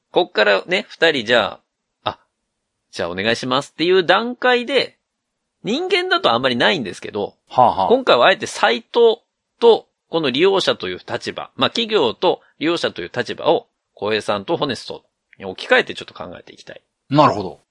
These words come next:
Speaker 1: で、要は、浩平さんがある企業のサイトに訪問する、つまりホネストと友達になろうとしたとするじゃないですか。
Speaker 2: ホネストというサイトを見ようとしたってこと？
Speaker 1: わかりづらい。
Speaker 2: あー。
Speaker 1: <laughs> まあでもそういうことです。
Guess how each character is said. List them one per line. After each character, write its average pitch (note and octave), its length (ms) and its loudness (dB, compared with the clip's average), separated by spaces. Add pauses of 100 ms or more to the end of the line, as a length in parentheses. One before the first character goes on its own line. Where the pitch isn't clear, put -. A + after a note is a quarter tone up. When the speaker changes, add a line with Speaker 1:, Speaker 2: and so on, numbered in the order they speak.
(560)
Speaker 1:
で、 A#3 80 2
要 C#4 100 0
は、 D#3 180 0
浩 G#3 220 4
平 E4 140 2
さ B3+ 140 -2
ん A#3 140 -8
が G#3 180 -4 (420)
あ F#3+ 100 4
る D#3 100 -2
企 E3 240 -6
業 C#3+ 140 0
の G2+ 100 -10
サ C#3+ 160 2
イ C#3 80 -2
ト C3 120 -4
に B2 60 -8
訪 B2+ 180 -2
問 A#2 160 -6
す A2 120 -8
る、 G#2 80 -10
つ A#3+ 120 -6
ま F#3 80 -2
り G#2+ 80 -8
ホ E4 200 0
ネ F4+ 120 -2
ス - 60 -8
ト G2+ 120 -6
と F#2+ 100 -12
友 G#3 200 -2
達 C#4 180 0
に B3 60 -6
な A#3+ 100 0
ろ G3+ 80 0
う - 40 -8
と F2+ 100 -12
し - 80 -10
た G#2+ 100 -4
と - 100 -20
す - 120 -16
る F#2 80 -14
じ - 80 -20
ゃ - 40 -20
な - 60 -20
い - 20 -20
で - 80 -20
す - 80 -20
か。 - 80 -20 (200)
Speaker 2:
ホ - 220 -4
ネ F#3+ 100 0
ス - 80 -6
ト - 100 -4
と G2+ 100 -10
い - 40 -6
う F2+ 60 -8
サ - 180 0
イ C#3+ 80 -2
ト E3 100 0
を D3+ 40 0
見 C3 100 2
よ E3+ 80 4
う - 20 4
と - 100 -6
し - 60 -6
た - 60 -8
っ - 20 -6
て - 80 -14
こ - 60 -20
と？ A#2 240 -10 (420)
Speaker 1:
わ B2 220 2
か - 120 2
り D3+ 60 0
づ C3 120 -2
ら B2+ 160 2
い。 G2 240 -6
Speaker 2:
あ A#2+ 1120 4
ー。 - 100 -20
Speaker 1:
<laughs> - 40 -20
ま F#3 100 2
あ G#3 40 4
で G#3 60 -2
も C3+ 80 -4
そ D#3 100 2
う - 20 2
い - 20 2
う - 20 -2
こ D#3+ 80 -2
と A#2+ 100 -8
で - 80 -16
す。 - 180 -20